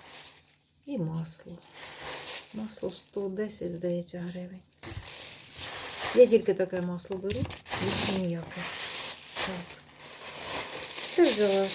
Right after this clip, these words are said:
чотири мандаринки на овочному. У своєї сусідки, той, що я торгувала. Квасолю.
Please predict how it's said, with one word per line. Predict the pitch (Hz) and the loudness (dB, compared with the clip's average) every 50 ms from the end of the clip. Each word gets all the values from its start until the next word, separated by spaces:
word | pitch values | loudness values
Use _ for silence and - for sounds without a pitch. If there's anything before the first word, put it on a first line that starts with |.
| - - | 0 2
чотири | - 208 - - 220 214 202 202 | 4 4 6 6 6 6 8 6
мандаринки | 196 196 196 196 190 208 226 254 302 339 339 339 339 320 302 - - 302 302 294 294 294 285 - - - - - - - - - - - - - - - | 4 4 4 4 4 4 6 8 10 10 10 10 8 6 2 0 2 4 4 4 2 2 0 -4 -4 0 2 2 2 2 -2 -8 -12 -14 -16 -16 -10 -4
на | 208 220 220 220 | 0 2 6 6
овочному. | 220 220 220 220 - - - 220 226 226 226 233 233 240 247 - - - - - - - - - - - - - | 8 8 6 4 4 0 2 2 4 4 4 2 0 -2 -4 -8 -12 -18 -20 -20 -20 -20 -20 -20 -16 -8 -4 -2
У | 240 | -2
своєї | - - 240 240 233 233 233 233 | 6 10 10 10 10 10 6 2
сусідки, | 220 - - 240 233 - 294 339 339 - - 508 | 2 0 -2 -2 2 4 4 4 6 6 4 4
той, | - - 240 240 | 8 8 8 8
що | 233 - - 240 | 8 8 8 8
я | 226 226 | 8 8
торгувала. | 226 - 220 226 220 - 226 220 226 226 226 220 220 220 220 - - - - - - - - - - - - - - - | 6 4 2 2 2 0 -2 -2 0 0 0 0 0 -2 -2 -4 -6 -6 -6 -6 -6 -6 -6 -6 -6 -6 -6 -6 -6 -2
Квасолю. | - 302 311 269 - - - 226 226 220 220 226 226 269 311 | 4 4 4 4 4 2 4 6 8 10 10 10 8 8 4